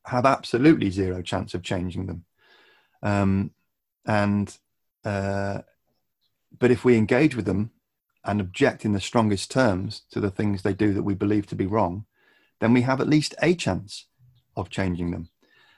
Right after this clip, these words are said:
And if we use the fact that they still burn a lot of coal to give up on the idea that we can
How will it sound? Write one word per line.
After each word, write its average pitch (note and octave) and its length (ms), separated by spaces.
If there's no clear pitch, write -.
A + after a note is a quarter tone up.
And C3+ 120
if F3 140
we D#3+ 400
use C#3 500
the - 80
fact A#2+ 400
that A2+ 160
they G#2+ 160
still A2 280
burn G#2 240
a G2+ 60
lot G#2 140
of F#2 100
coal G2 480
to A2 120
give A#2+ 280
up A2 200
on G2+ 100
the G#2 80
idea G2+ 360
that G2+ 140
we G2+ 120
can F#2+ 400